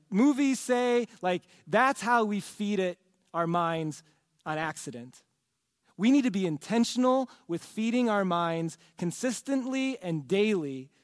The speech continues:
with truth, God's truth. The second thing to do is to free it, to free your mind. What do I mean by that?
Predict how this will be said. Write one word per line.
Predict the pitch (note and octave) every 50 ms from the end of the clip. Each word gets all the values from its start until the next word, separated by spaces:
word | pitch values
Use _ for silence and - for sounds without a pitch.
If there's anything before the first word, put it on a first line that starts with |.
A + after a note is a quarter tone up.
| _ _ -
with | D3 - -
truth, | - - G#3 F#3 C3 G#2+ - - - - _ _ _ _ _ _ _ _ _ _ _ _ _ _ _
God's | - D#3 D3 D3 A#2+ -
truth. | - - B2 A#2 - _ _ - E3 -
The | F#3 E3+
second | - B3+ B3 C4+ C4+ G#3+
thing | B3 C4+ C4+ C4 B3+
to | - B3
do | G#3 A#3+ B3+ C4 C4 C4 A#3 - - _ _ -
is | G#3 G#3 G#3 G3+ F3+ - - _ _ _ _ -
to | - G3
free | - - B3+ C4+ B3+ G3+
it, | D#3 - _ _ _ _ _ _ _
to | - E3+
free | D#3 - - A#3+ B3+ B3
your | A#3 G#3 F#3
mind. | E3 D3 C#3+ C#3+ D#3
What | F3+ F3+
do | G3
I | F#3+ F3+
mean | F3 F3 F3+ F3+ E3+
by | D3+ D3+ D3 D3
that? | E3 D#3+ D3 B2+ B2+